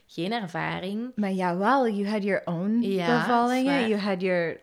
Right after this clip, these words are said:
Speaker 2: like, the training. I don't know, I think you're, you're underselling that a little bit.
Speaker 1: Ja, nee, maar dat is, dat is ook wat dat ze zeggen op de, op de opleiding. Van, je moet jezelf niet, eh, te laag inschatten,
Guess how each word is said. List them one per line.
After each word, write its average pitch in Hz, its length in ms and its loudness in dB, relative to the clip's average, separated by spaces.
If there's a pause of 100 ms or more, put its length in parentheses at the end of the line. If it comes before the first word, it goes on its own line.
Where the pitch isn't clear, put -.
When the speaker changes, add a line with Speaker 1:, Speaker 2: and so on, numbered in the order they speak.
Speaker 2:
like, 165 200 -8 (100)
the 170 120 -12
training. 170 580 -8 (520)
I 226 40 4
don't 277 120 6
know, 311 280 6
I 233 40 -4
think 247 300 0
you're, 247 340 0
you're 240 200 2
underselling 247 500 0
that 175 100 -4
a 170 80 -6
little 160 180 -6
bit. 151 300 -8
Speaker 1:
Ja, 247 140 2
nee, 285 220 -2
maar 226 120 -2
dat 196 140 -2
is, 254 340 -6
dat 202 140 -2
is 220 180 -4
ook 240 120 -4
wat 233 100 -6
dat 202 100 -12
ze 196 120 -10
zeggen 190 220 -4
op 220 100 -6
de, 185 300 -2
op 180 140 -10
de 180 80 -8
opleiding. 190 480 -6
Van, 180 160 -6
je 180 80 -6
moet 180 160 -4
jezelf 175 500 -8
niet, 220 380 -6 (920)
eh, - 320 -4 (1160)
te 196 160 -4
laag 190 440 -2
inschatten, 226 540 -8